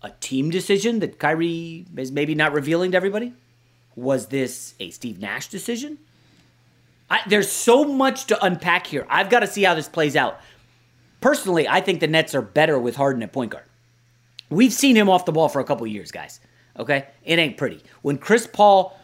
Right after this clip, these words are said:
ran the offense in Houston and Harden was supposed to be moving and cutting the way Steph Curry does, Harden would basically take the twenty seconds and just rest. I mean, there were times where he'd barely come over half court. It would basically be James Harden just sitting there resting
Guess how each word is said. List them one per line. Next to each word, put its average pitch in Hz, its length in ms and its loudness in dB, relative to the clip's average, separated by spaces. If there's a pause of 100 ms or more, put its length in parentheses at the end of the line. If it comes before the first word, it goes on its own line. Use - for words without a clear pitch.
(120)
ran 170 280 2
the 202 80 2
offense 170 380 2
in 165 100 -4
Houston 135 440 -6 (200)
and 143 160 -4
Harden 180 280 2
was 165 100 -2
supposed 170 260 -4
to 170 60 -8
be 160 80 0
moving 165 440 4
and 156 120 -2
cutting 165 300 2
the 147 60 0
way 143 140 4
Steph 147 240 -2
Curry 151 200 2
does, 110 260 -4 (280)
Harden 185 240 4
would 160 120 -2
basically 156 380 0
take 156 280 -6
the 170 80 -6
twenty 156 300 -4
seconds 123 440 -4
and 131 160 -8
just 110 240 -10
rest. - 400 -14 (920)
I 160 40 -8
mean, 170 80 0
there 196 100 2
were 214 60 2
times 196 240 2
where 175 100 2
he'd 151 140 0
barely 170 260 4
come 160 140 -4
over 143 140 0
half 139 220 -4
court. - 260 -4 (320)
It 170 120 -2
would 170 140 -6
basically 170 400 0
be 143 160 -4
James 143 260 0
Harden 143 180 0
just 127 180 -8
sitting 139 260 -2
there 123 140 -2
resting 110 460 -8